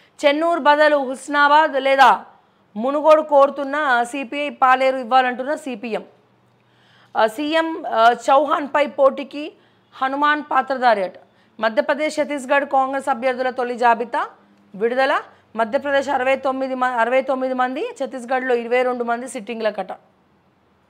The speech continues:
మీరు చూడండి, so బీసీలు ఈ, ఆ, రెడ్లకు పదిహేడు ఇస్తే బీసీలకు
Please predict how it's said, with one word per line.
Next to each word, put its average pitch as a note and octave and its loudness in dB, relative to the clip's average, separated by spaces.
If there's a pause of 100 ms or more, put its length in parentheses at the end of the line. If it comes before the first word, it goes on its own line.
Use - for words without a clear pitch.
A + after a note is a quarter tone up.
(800)
మీరు C4 -2
చూడండి, C#4+ -4 (260)
so C4 -2
బీసీలు D4 -6
ఈ, C4 -10
ఆ, A3+ 4
రెడ్లకు A#3+ -2
పదిహేడు C4+ 0
ఇస్తే D#4 -2
బీసీలకు C4+ -4